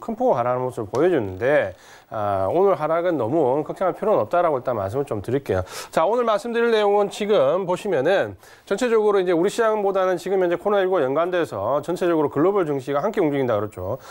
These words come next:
그래서 미국 증시에 대해서 좀 살펴봐야 될 거고, 아, 이 부분에서 이제 우리 시장에 대한 부분을 좀 살펴보시고, 어, 지난주에 이제 섹터 흐름이 어땠는지 이 섹터별로 한번 좀 점검을 해본 뒤에, 아, 우리 시장의 수급에 대해서 좀 말씀을 드리겠고요.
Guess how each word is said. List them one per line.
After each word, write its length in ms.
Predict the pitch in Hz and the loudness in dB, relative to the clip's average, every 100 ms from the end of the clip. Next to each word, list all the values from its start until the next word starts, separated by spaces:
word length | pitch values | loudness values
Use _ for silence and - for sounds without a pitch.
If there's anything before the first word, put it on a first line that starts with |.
| - | -10
그래서 160 | 156 147 | -2 0
미국 200 | 190 190 | 0 0
증시에 240 | 165 165 | -2 0
대해서 200 | 170 147 | 0 0
좀 160 | 143 151 | -2 -4
살펴봐야 380 | 180 170 175 160 | -4 -2 0 0
될 120 | 117 | -2
거고, 460 | 98 92 95 175 - - - | -10 -10 -4 -4 -6 -16 -4
아, 120 | 160 | 0
이 60 | 170 | 2
부분에서 380 | 220 233 196 | 4 2 2
이제 80 | 185 | 0
우리 160 | 147 180 | 2 0
시장에 380 | - 196 220 208 | -2 -2 0 2
대한 180 | 180 | 0
부분을 260 | 160 165 156 | 0 -2 -2
좀 160 | 151 147 | -2 -4
살펴보시고, 880 | 185 175 139 147 147 147 160 101 - - - - | -4 -4 -2 -4 -2 0 2 0 -6 -20 -14 -2
어, 140 | 143 | -2
지난주에 460 | 123 170 208 214 202 | 0 0 0 0 0
이제 140 | 175 | 0
섹터 260 | 214 208 180 | -2 -4 -4
흐름이 260 | 180 185 | 0 0
어땠는지 580 | 131 139 151 151 135 104 | 0 0 0 0 0 0
이 40 | 123 | -2
섹터별로 640 | 202 190 185 160 151 151 | -2 -2 0 0 0 0
한번 320 | 151 139 147 143 | 0 -2 -6 -4
좀 300 | 131 143 151 | -4 -2 0
점검을 400 | 160 170 151 127 | 0 0 0 -2
해본 260 | 151 151 | -2 -2
뒤에, 540 | 120 117 113 98 147 180 - - - | -2 0 0 -2 -4 -4 -10 -20 -6
아, 260 | 123 110 | -2 0
우리 220 | 110 131 160 | 2 2 0
시장의 260 | 185 170 | 0 0
수급에 260 | 156 233 208 | 0 -2 0
대해서 200 | 139 127 | 0 -2
좀 160 | 135 | -6
말씀을 280 | 107 98 120 | -4 -4 -6
드리겠고요. 800 | 107 165 165 107 - 101 151 202 | -2 -2 0 -4 -4 -2 0 -2